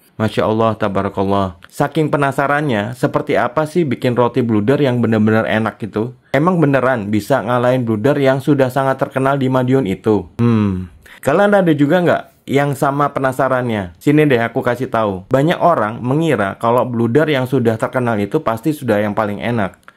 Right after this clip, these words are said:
Padahal belum tentu. Peribahasanya, tidak ada gading yang tak retak. Karena aku sudah pernah ke Madiun langsung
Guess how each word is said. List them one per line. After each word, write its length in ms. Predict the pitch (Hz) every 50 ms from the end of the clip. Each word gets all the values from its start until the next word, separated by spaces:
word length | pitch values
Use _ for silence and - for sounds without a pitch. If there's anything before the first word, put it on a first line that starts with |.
| _ _ -
Padahal 320 | - 147 147 165 185 196 190
belum 240 | 175 170 156 151 156
tentu. 480 | 170 165 151 - 143 120 104 95 110 _ _ -
Peribahasanya, 880 | - 151 147 143 135 131 123 123 - 135 123 120 117 117 120 131 143 -
tidak 400 | - 151 147 127 127 107 110 117
ada 160 | 117 131 135
gading 480 | 131 120 117 107 107 110 131 135 139 135
yang 100 | 123 120 120
tak 240 | 127 110 78 104 113
retak. 380 | - - - 101 - - _ _ _ _ -
Karena 420 | - - 123 123 123 147 156 139 127
aku 160 | 139 - 165
sudah 300 | 160 165 139 131 127 123
pernah 260 | - 120 123 143 160
ke 140 | 151 - 143
Madiun 400 | 127 123 117 117 120 123 123 117
langsung 420 | 113 113 110 104 - 143 151 160